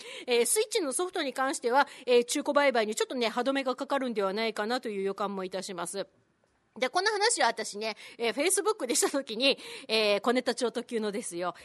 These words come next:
えー、準レギュラーの石川淳先生が、女子高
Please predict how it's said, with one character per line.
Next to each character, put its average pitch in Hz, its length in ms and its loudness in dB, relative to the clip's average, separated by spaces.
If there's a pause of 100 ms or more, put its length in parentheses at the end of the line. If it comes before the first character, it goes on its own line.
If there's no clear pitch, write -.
え 190 300 2
ー、 185 40 -2
準 220 220 0
レ 220 140 4
ギ 208 80 0
ュ 196 40 2
ラ 185 120 0
ー - 20 -6
の 185 80 -6
石 196 180 -2
川 262 200 4
淳 311 200 2
先 269 200 0
生 233 240 0
が、 214 240 6 (420)
女 240 160 8
子 - 140 6
高 453 80 10